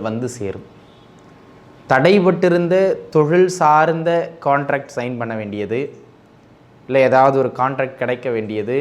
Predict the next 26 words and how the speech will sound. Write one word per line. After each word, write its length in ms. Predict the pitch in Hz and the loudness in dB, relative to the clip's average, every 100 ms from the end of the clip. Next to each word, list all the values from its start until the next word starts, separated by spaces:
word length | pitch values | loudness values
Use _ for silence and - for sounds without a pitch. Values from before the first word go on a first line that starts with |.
| 147 - | -4 -4
இல்லை 140 | 131 127 | -2 0
யார் 140 | 123 123 | 0 -4
முக்கிய 280 | 120 160 156 123 | -10 -6 -6 -4
நபர்கிட்டயாவது 640 | 127 135 123 127 127 131 - | -6 -6 -8 -6 -6 -6 -2
பேச்சுவார்த்தை 640 | 151 156 170 151 139 143 123 | -2 0 2 2 2 0 -4
நடத்தியிருப்பீங்க, 600 | 113 113 120 - 110 110 123 131 - _ - | -4 -6 -6 -6 -6 -4 -6 -8 -20 _ -6
தொழிலை 260 | 131 131 123 120 | -2 2 2 2
சேர்ந்து 220 | 117 117 | 0 -2
பண்ணலாம் 300 | 113 110 110 107 | -4 -4 -2 -2
அப்படிங்கிற 300 | 104 104 104 | -4 -6 -6
மாதிரி, 160 | 104 113 - - - - 117 | -6 -6 -10 -20 -20 -6 2
அதெல்லாம் 360 | 147 156 160 - | 4 4 2 2
பெண்டிங்கில் 460 | 147 160 165 156 131 | 0 2 2 2 0
போட்டு 200 | 131 127 | -2 -4
வச்சுருந்துருப்பீங்க. 640 | 113 110 110 113 110 113 127 - - - | -6 -8 -6 -6 -6 -8 -10 -14 -20 -8
அந்த 180 | 123 120 123 | -2 0 2
தொழில் 320 | 143 165 202 185 | 2 4 2 2
சார்ந்து 500 | 165 160 165 170 180 170 | 4 4 4 0 -2 -2
இருந்த 340 | 147 165 170 180 196 190 | -2 -2 0 0 0 0
பழைய 300 | 139 147 143 139 | 0 2 0 -2
கோப்புகளை 440 | 165 165 165 156 151 147 | -2 -2 -2 -2 0 0
எல்லாம் 240 | 151 165 131 | 0 -2 -2
ஆராய்ஞ்சு 320 | 139 147 160 160 | -2 -2 -6 -4
தொழிலை 260 | 151 160 147 127 | -2 0 -2 -4
முன்னேற்றம் 460 | 139 139 143 131 - - _ _ _ _ _ _ _ _ - - 110 | -6 -6 -8 -10 -14 -20 _ _ _ _ _ _ _ _ -20 -10 -6
அடைஞ்சிருவீங்க. 540 | 123 139 127 90 - | -4 -6 -8 -10 -16